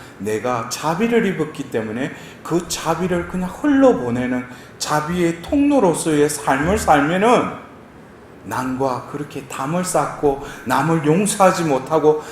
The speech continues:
남을 원한 가지고 그렇게 살아가지 못하는 것이죠.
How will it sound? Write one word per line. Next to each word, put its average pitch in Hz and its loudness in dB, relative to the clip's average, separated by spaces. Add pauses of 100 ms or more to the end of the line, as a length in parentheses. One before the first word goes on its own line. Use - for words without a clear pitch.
남을 190 6 (460)
원한 165 6
가지고 196 4
그렇게 - 2
살아가지 262 4
못하는 170 -4
것이죠. - -10